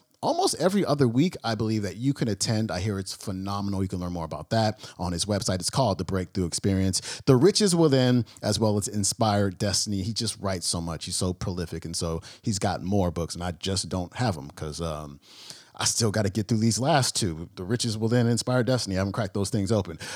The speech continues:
But, um, yeah, check out his stuff just in case.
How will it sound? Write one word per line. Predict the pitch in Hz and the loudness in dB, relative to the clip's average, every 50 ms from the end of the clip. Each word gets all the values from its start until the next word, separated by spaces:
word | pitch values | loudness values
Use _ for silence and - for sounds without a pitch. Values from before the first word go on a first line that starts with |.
| - | -2
But, | 120 110 165 160 156 | 4 4 6 6 6
um, | 160 156 151 143 135 139 131 - | 6 4 4 4 2 2 0 0
yeah, | - 196 180 139 | 2 2 2 4
check | 117 - 214 196 - | 4 4 2 4 4
out | 220 190 175 143 | 4 4 4 4
his | 143 165 147 | 4 4 2
stuff | - - - 175 151 135 123 131 120 - - - - - - - | 2 2 2 4 4 6 4 2 0 -4 -10 -20 -20 -20 -14 -6
just | 127 113 120 160 247 349 403 - - - - - - | -2 0 2 4 4 4 4 2 0 -2 -4 -4 0
in | 220 208 190 185 180 175 151 | 2 4 4 6 4 4 2
case. | - - - - 165 143 131 107 85 76 - - - - - | -2 -2 0 2 2 4 4 2 0 -2 -4 -4 -4 -4 -6